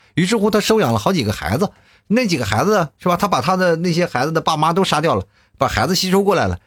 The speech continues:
“你们以后呢，就帮我的，到我的帮派当打手，是吧？要帮我收服别人啊。”结果收，当收义子呀，或者收义女啊，等等等等。过去什么十三太保风云雄霸天下，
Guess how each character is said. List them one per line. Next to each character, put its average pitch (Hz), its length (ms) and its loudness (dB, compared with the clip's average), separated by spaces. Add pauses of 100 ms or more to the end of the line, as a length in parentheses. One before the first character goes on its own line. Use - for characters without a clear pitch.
(140)
“你 135 180 2
们 208 180 2
以 143 80 2
后 165 140 0
呢， 151 120 0
就 151 160 0
帮 165 380 0
我 151 100 2
的， 113 240 0 (120)
到 151 140 0
我 120 100 2
的 104 100 2
帮 143 180 0
派 147 220 0
当 139 220 -2
打 120 180 0
手， 110 180 -2 (220)
是 185 80 0
吧？ 202 200 0 (300)
要 - 60 -6
帮 160 220 2
我 135 120 4
收 151 200 0
服 147 100 0
别 110 180 0
人 123 260 -2
啊。” 117 160 0
结 135 140 -2
果 143 160 2
收， 139 240 -2
当 143 540 -2
收 147 180 0
义 165 220 0
子 95 240 -2
呀， 95 140 0
或 120 160 -4
者 117 80 0
收 135 180 0
义 160 140 -2
女 98 200 0
啊， 90 120 -2
等 110 160 -2
等 127 120 -2
等 120 120 -2
等。 95 120 -4 (400)
过 180 140 -2
去 165 160 0
什 160 100 -2
么 165 80 -2
十 165 140 -6
三 170 160 0
太 160 140 0
保 120 120 -2
风 147 200 -2
云 139 80 0
雄 143 120 -2
霸 143 140 0
天 139 160 0
下， 113 240 -2